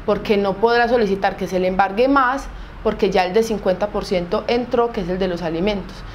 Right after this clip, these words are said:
Entonces hay que entrar a determinar, eh, cuál se paga dependiendo de los porcentajes y de lo que vaya quedando. Hay que dejar en claro que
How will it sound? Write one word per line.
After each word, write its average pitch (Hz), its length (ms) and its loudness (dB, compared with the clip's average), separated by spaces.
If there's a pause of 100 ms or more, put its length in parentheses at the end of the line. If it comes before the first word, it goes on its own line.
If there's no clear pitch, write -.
(180)
Entonces 220 320 2
hay 240 140 2
que 269 120 -2
entrar 262 280 2
a 254 100 4
determinar, 247 720 2 (280)
eh, 180 280 -2 (100)
cuál 202 200 4
se 214 140 2
paga 220 360 2
dependiendo 190 420 0
de 214 60 2
los 202 100 0
porcentajes 208 500 -2
y 226 40 4
de 180 100 4
lo 175 100 0
que 185 120 -4
vaya 175 220 2
quedando. 196 360 0
Hay 170 60 -4
que 226 200 2
dejar 220 260 4
en 214 100 -2
claro 185 340 0
que - 220 -4